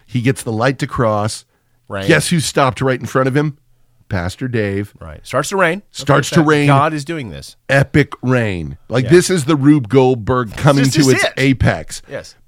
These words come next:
Speaker 1: They finally are able to go. He sits, Pastor Dave sits in the car. It starts. Er. Then he's like, "Grr, er, we're finally able to go, but now we're stuck by all these people going to the Newsboys concert."
Speaker 2: Sure.
Speaker 1: And Dikembe is like, "Think of how wonderful it is to see these people."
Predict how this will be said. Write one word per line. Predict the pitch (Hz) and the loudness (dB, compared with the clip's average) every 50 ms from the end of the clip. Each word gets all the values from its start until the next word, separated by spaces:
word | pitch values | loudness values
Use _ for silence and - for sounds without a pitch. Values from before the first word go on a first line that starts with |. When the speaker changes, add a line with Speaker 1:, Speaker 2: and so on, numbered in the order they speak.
| - - - | -20 -10 0
Speaker 1:
They | 123 143 139 | 2 2 2
finally | - - - 170 175 185 185 185 185 175 | 2 2 0 0 0 0 0 0 0 2
are | 160 156 151 | 2 2 2
able | 147 135 147 139 | 2 2 0 -2
to | 139 | -2
go. | 127 131 123 123 | 0 0 0 0
He | 107 | -2
sits, | - - - 127 113 - - - - - - 101 - _ | -4 -6 -12 -14 -14 -14 -14 -14 -14 -16 -20 -20 -6 _
Pastor | - 160 156 151 - - | -2 -2 -2 -2 -4 -2
Dave | 135 139 135 131 110 | 0 0 2 0 0
sits | - 139 123 - | -2 -4 -6 -4
in | 131 | -4
the | 131 117 | -4 -2
car. | - 127 117 104 | -2 -2 -4 -4
It | - | -6
starts. | - - - 131 101 90 - - _ - | -10 -8 -6 -6 -6 -6 -10 -14 _ -10
Er. | 135 127 113 - - _ _ _ _ _ - | -6 -6 -6 -6 -8 _ _ _ _ _ -6
Then | 156 165 | -4 -2
he's | 165 147 | 0 0
like, | 151 127 - _ _ _ - | -2 -2 -4 _ _ _ -6
"Grr, | - 262 277 254 165 110 - _ _ _ _ _ _ _ - | -2 0 2 2 2 0 -4 _ _ _ _ _ _ _ -6
er, | 311 330 285 196 | -2 0 0 0
we're | 131 143 | 0 -2
finally | 139 - 294 285 294 285 269 254 | -2 0 0 0 0 0 0 -2
able | 247 202 - | -2 -4 -6
to | 185 | -6
go, | 185 302 302 302 | -6 -6 -4 -4
but | 262 196 | -4 -2
now | 240 269 277 294 | -2 -2 -2 -2
we're | 247 | -2
stuck | - - 247 247 208 202 | -4 -2 -2 -2 0 0
by | 240 | 0
all | 247 233 233 233 | 0 0 0 -2
these | 240 233 208 | -2 -4 -4
people | _ 269 240 233 247 | _ -4 -4 -4 -4
going | 226 277 269 277 269 | -2 -2 0 0 -2
to | 302 | -2
the | 294 320 | -4 -6
Newsboys | 330 349 339 285 226 233 254 240 214 - | -4 -4 -4 -4 -2 -2 -2 -2 -2 -4
concert." | - 269 262 - 440 - 180 175 | -2 -2 -2 -2 -2 -2 -2 0
Speaker 2:
Sure. | 185 156 | 0 2
Speaker 1:
And | 175 175 165 160 156 151 151 156 151 135 131 127 | 2 2 2 2 0 0 0 -2 -6 -6 -2 -2
Dikembe | 156 139 - 202 202 208 180 | -2 0 0 0 0 2 4
is | 156 139 135 131 127 110 110 | 4 6 6 6 4 4 2
like, | 131 123 113 - - - - - _ _ - - | 0 0 0 -2 -6 -14 -20 -20 _ _ -20 -18
"Think | - - 120 120 95 117 | -8 -4 -4 -4 -2 -4
of | 87 - | -2 0
how | 101 95 | 0 0
wonderful | 90 82 87 101 107 95 92 - - 90 80 | 0 -2 -4 -4 -4 -4 -6 -6 -8 -8 -8
it | 80 - | -8 -10
is | 85 78 - - | -14 -14 -16 -14
to | - 98 92 | -12 -12 -10
see | - - 127 131 117 | -8 -6 -6 -4 -4
these | 90 98 92 80 | -4 -6 -6 -8
people." | - - 101 95 73 - 85 65 64 | -8 -8 -8 -8 -8 -8 -12 -14 -14